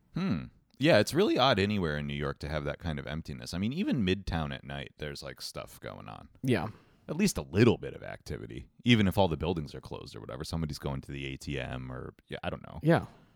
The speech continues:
Speaker 1: Walking over to Times Square.
Speaker 2: Like, teenagers, like, smoking pot and skateboarding in the park.
Speaker 1: Yeah,
Speaker 2: Normal.
Speaker 1: exactly, exactly.
Speaker 2: Nothing.
Speaker 1: Weird. Yeah, that's, that's eerie.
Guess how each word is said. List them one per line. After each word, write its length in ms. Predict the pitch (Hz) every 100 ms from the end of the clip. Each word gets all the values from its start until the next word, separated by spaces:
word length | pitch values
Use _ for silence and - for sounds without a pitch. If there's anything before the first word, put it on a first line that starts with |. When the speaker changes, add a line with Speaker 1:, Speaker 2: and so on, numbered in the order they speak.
| - -
Speaker 1:
Walking 360 | 87 82 87 78
over 180 | 73
to 80 | 69
Times 340 | - 78 71 67
Square. 420 | - 69 67 65
Speaker 2:
Like, 220 | 247 - - -
teenagers, 520 | 160 151 139 131 123
like, 160 | 110
smoking 360 | - 117 107 107
pot 280 | - 107 80
and 80 | 98
skateboarding 520 | - 107 104 101 98
in 80 | 90
the 60 |
park. 460 | - 78 - - - - _
Speaker 1:
Yeah, 180 | 165 117
Speaker 2:
Normal. 400 | 190 160 107 67
Speaker 1:
exactly, 220 | - 87
exactly. 400 | 82 78 71 120
Speaker 2:
Nothing. 380 | 120 117 87 64 -
Speaker 1:
Weird. 420 | 85 131 80 50
Yeah, 160 | 78 92
that's, 260 | 73 - -
that's 220 | 82 -
eerie. 480 | 78 90 58 -